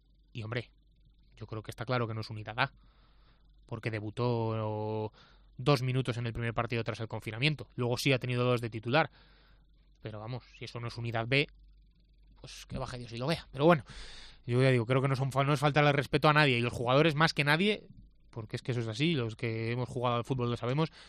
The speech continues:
tú sabes cuándo eres titular y cuándo eres suplente, y no hace falta que te lo digan o que no, tú ya lo sabes, y creo que no es faltar el, el respeto a nadie. Eh, lo que está haciendo el Real Valladolid en esta vuelta,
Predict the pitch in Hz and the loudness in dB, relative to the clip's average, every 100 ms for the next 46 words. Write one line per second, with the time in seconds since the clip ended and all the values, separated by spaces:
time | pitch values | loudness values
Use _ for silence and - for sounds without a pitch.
0 | - 147 151 139 143 139 135 - 123 139 | -2 2 4 4 2 2 0 -2 2 4
1 | 139 127 123 110 120 123 120 - 131 117 | 4 2 -2 -4 -4 -6 -6 -10 -16 -14
2 | 107 113 113 113 120 120 110 110 117 113 | -12 -12 -10 -8 -4 -4 -4 -4 -6 -4
3 | 117 113 147 156 139 117 131 113 - 113 | -4 -2 0 0 -2 -2 -2 -4 -6 -6
4 | 113 - 127 147 - - - - 117 117 | -6 -2 -2 -2 -6 -20 -20 -12 -6 -4
5 | 120 - 113 113 113 110 110 107 - - | -4 -2 -2 0 0 0 -4 -6 -14 -20
6 | - - - - 135 117 - 117 113 101 | -20 -20 -10 -2 0 0 -4 -4 -4 -6
7 | - - - - - 120 127 127 123 123 | -14 -16 -18 -20 -2 2 4 6 6 4
8 | 127 147 - 160 160 - 202 240 233 226 | 6 6 10 10 10 8 6 6 8 8
9 | 220 208 202 220 226 208 - 196 190 185 | 8 10 8 8 6 4 2 6 8 8
10 | 175 170 160 156 147 175 185 165 175 226 | 8 6 6 4 8 10 10 8 4 4